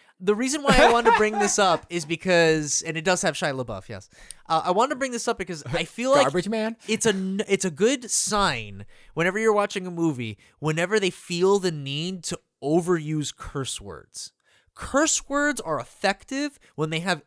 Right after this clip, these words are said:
Speaker 1: impact, at least in my opinion. When a character just keeps using, you know, I went to the fucking store yesterday and fucking who's a what's it's and fucking talked to me,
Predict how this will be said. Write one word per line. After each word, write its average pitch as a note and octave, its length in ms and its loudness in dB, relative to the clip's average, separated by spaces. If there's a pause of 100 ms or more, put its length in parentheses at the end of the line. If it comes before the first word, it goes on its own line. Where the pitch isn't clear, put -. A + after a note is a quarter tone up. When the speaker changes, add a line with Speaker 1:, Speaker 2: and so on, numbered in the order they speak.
Speaker 1:
impact, F3 760 -6 (240)
at G3 80 -4
least C#4 220 0
in A#3 100 -6
my F#3+ 180 0
opinion. A#2 500 -2 (280)
When G3 140 0
a A3 40 0
character D4 280 -2
just B3+ 180 -6
keeps - 300 -4
using, G#3 300 0 (220)
you A3+ 80 0
know, A#3 80 6
I - 20 6
went C#4+ 140 2
to D#4 60 -4
the C#4 60 2
fucking C#4 400 0
store A3 280 4
yesterday B3+ 360 4
and F#3+ 160 -2
fucking C4 340 -2
who's G#3+ 260 -4
a A#3 40 6
what's G#3 280 2
it's A#3 140 -4
and E3 120 -4
fucking A#3 300 -2
talked - 360 -2
to D4 60 -2
me, D#4 180 -6